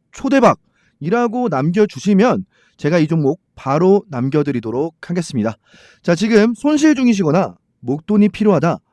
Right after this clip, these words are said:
주식이 두렵다 하시는 분들은 이 종목 꼭 한번 받아보셔야 합니다. 소소하게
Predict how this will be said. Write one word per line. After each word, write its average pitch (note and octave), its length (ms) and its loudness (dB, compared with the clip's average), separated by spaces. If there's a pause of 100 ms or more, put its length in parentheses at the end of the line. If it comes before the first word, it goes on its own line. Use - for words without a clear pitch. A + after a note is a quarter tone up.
(160)
주식이 E3 420 -8
두렵다 B3 460 0
하시는 A#3 240 2
분들은 F3 340 0 (380)
이 C#3+ 100 -8
종목 G#3+ 340 4 (120)
꼭 - 300 -4
한번 A#3 460 2 (100)
받아보셔야 E3 400 -2
합니다. B2 340 -2 (460)
소소하게 C4 600 0